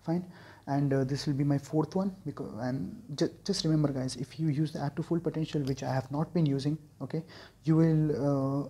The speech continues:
uh, earn, I can assure you, you will earn around twenty K Satoshi per week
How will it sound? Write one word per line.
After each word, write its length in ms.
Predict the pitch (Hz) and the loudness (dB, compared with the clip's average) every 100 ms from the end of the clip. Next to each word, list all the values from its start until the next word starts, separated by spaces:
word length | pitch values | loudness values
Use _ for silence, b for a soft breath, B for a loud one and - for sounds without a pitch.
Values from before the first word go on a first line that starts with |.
| - | 0
uh, 80 | 151 | 2
earn, 200 | 147 - - - - - - | 2 -2 -14 -20 -20 -12 -4
I 100 | 156 | 0
can 160 | 180 | 0
assure 400 | 170 139 - 165 | -2 -4 0 2
you, 180 | 147 131 127 | 2 0 0
you 80 | |
will 160 | 147 147 | 0 2
earn 140 | 156 | 2
around 260 | 147 143 143 | 4 2 0
twenty 320 | 165 190 185 - | 0 0 -2 -4
K 120 | 170 | -4
Satoshi 500 | 165 156 143 - 160 B B B - | -4 -6 -8 -6 -6 B B B 0
per 240 | 165 160 165 - - - - - 135 | 4 4 2 -14 -20 -20 -20 -8 -4
week 240 | 143 131 | -4 -4